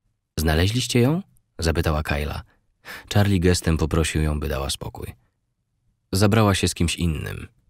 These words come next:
powiedział kilka minut później siedzący obok mnie Charlie. Jego twarz rozjaśniały tylne światła stojącego przed nami samochodu i blask wskaźników na desce rozdzielczej.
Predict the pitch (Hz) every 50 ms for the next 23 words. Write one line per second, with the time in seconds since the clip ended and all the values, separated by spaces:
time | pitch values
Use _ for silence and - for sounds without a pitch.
0 | _ _ _ - 85 80 90 82 90 82 - - 87 85 - 87 82 80 80 80
1 | - - - - 82 78 85 82 80 78 - 82 76 82 80 78 - 80 78 76
2 | 73 73 - 80 76 71 69 - - - 67 - 60 - - - - _ _ _
3 | _ _ _ _ _ _ - 90 98 90 101 90 - - - 95 92 85 - -
4 | 82 85 80 78 80 80 78 - - 85 82 80 80 78 - 85 80 78 78 76
5 | - - 80 78 - - 76 76 73 - - 76 76 73 73 - 78 73 76 71
6 | - - 73 71 73 71 71 71 - - 67 69 - - 65 69 67 69 80 -
7 | _ _ _ _ _ _ _ - _ _ - 82 78 76 80 87 87 85 - -
8 | - - - - - - 85 78 71 85 80 - - 76 - 80 73 73 73 76
9 | - - - 67 67 71 71 - - - - - - - 85 87 95 -